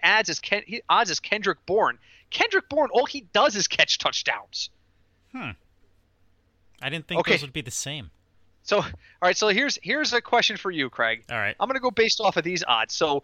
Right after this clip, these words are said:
Speaker 2: Okay.
Speaker 1: at some point they get down this list and they hit any other Kansas City or any other San Francisco player.
Speaker 2: Okay.
Speaker 1: And that's plus twenty-five hundred.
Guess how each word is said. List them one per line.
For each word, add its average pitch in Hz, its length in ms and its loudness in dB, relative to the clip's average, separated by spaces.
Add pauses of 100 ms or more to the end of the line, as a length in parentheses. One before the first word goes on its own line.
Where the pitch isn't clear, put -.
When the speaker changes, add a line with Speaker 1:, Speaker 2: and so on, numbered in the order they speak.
(100)
Speaker 2:
Okay. 92 220 -8
Speaker 1:
at 170 120 2
some 277 200 2
point 226 260 0
they 190 80 -4
get 190 160 0
down 196 280 2
this 165 180 -2
list 165 200 0
and 151 60 -8
they 143 40 0
hit 151 220 2 (100)
any 208 280 4
other 180 280 6
Kansas 170 440 -2
City 151 280 4
or 143 100 2
any 156 240 4
other 160 220 6
San 151 220 0
Francisco 147 480 -2
player. 110 400 0 (220)
Speaker 2:
Okay. 95 240 -8 (260)
Speaker 1:
And 156 140 4
that's 220 220 0
plus - 340 0
twenty-five 175 540 0
hundred. 139 360 -4